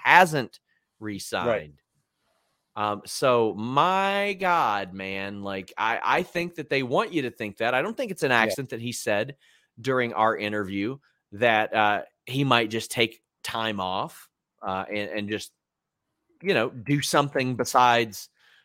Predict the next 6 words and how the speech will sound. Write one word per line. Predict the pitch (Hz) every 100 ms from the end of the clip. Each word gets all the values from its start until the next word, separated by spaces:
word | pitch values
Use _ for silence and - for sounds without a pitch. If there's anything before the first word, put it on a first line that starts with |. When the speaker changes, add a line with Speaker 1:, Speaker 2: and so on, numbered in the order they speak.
| _
Speaker 1:
uh, | - - 92 _ _ _ _ _ _ _ _ _ _ _
what | 123 135
is | 113
it, | 113
national | 110 127 135 170 147
or | 147 113